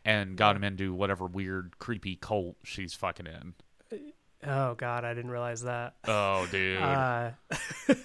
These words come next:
Speaker 1: Oh, man, it's,
Speaker 2: <laughs>
Speaker 1: if anybody is eating babies to absorb their essence and soul, it's Madonna,
Speaker 2: <laughs> Right.
Speaker 1: dude. She is fucking crazy.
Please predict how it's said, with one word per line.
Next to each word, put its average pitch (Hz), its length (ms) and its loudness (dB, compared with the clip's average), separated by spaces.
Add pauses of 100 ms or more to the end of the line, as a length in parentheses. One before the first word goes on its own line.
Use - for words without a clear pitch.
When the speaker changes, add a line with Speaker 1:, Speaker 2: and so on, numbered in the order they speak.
(160)
Speaker 1:
Oh, 113 440 8
man, 104 400 4
it's, - 420 4 (360)
Speaker 2:
<laughs> - 360 -2
Speaker 1:
if 113 220 4
anybody 156 480 6
is 127 480 4
eating 127 320 -6
babies 117 560 0
to 107 140 2
absorb 104 440 2
their 95 200 2
essence 104 440 0
and 95 140 -8
soul, 101 360 0
it's 104 240 -2
Madonna, 101 520 6
Speaker 2:
<laughs> - 40 0
Right. 208 80 4
Speaker 1:
dude. 185 300 2 (440)
She - 520 8
is 104 240 2 (100)
fucking 107 540 4 (100)
crazy. 98 1300 -6